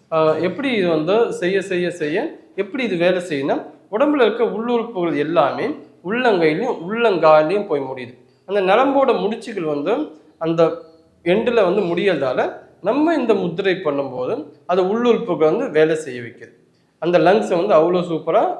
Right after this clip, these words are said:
வேலை செய்ய வேலை செய்ய நுரையீரலோட வேலை திறன் வந்து அதிகரிக்குது. அதான் ரத்தம் வந்து சுத்தப்படக்கூடிய ஆற்றல் வந்து இந்த நுரையீரல் தான் செய்யும், கிட்னி செய்யும். அப்ப நுரையீரல் வந்து நல்லா சிறப்பா இயங்க இயங்க ரத்தம் வந்து சுத்தமடையும்.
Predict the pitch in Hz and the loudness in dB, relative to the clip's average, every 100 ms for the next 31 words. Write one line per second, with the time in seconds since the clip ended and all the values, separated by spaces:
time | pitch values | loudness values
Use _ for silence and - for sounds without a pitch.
0 | 143 147 156 151 139 127 131 127 - 120 | -4 -2 0 -2 -6 -4 -4 -6 -10 -10
1 | 247 - - _ - 165 190 214 302 302 | -10 -10 -20 _ -8 -4 2 2 4 2
2 | 277 233 185 196 - 160 202 202 180 180 | 2 2 4 0 -2 -2 2 0 -2 -2
3 | 156 156 214 143 165 156 123 - 110 - | -2 0 2 2 2 -2 -4 -10 -20 -20
4 | _ _ - 190 240 190 185 - 247 175 | _ _ 0 2 6 4 4 0 0 0
5 | 220 - 240 - 254 240 208 214 202 208 | -2 -6 -6 -4 0 0 0 -2 -4 0
6 | 220 151 190 - 185 143 127 127 233 302 | 2 6 4 4 -4 -4 -6 -4 -4 -4
7 | - - _ 165 160 160 143 127 151 175 | -12 -20 _ -2 4 4 4 -2 -4 0
8 | 202 196 160 151 185 185 120 120 - _ | 0 0 0 0 0 -2 -10 -12 -20 _
9 | _ 190 170 190 180 123 110 - _ _ | _ -8 -4 -4 -4 -10 -12 -20 _ _
10 | _ 180 247 220 269 294 269 247 202 185 | _ -2 2 2 2 2 0 0 0 -2
11 | 180 254 - 165 180 226 220 220 208 180 | 2 2 2 0 2 4 2 2 -2 0
12 | 208 160 160 175 151 131 175 302 - _ | 2 2 0 0 -2 -2 -6 -6 -14 _
13 | - 190 220 320 226 196 226 190 - 190 | 2 2 2 -4 -2 -4 -4 -10 -6 -2
14 | 151 120 117 | -2 -2 -12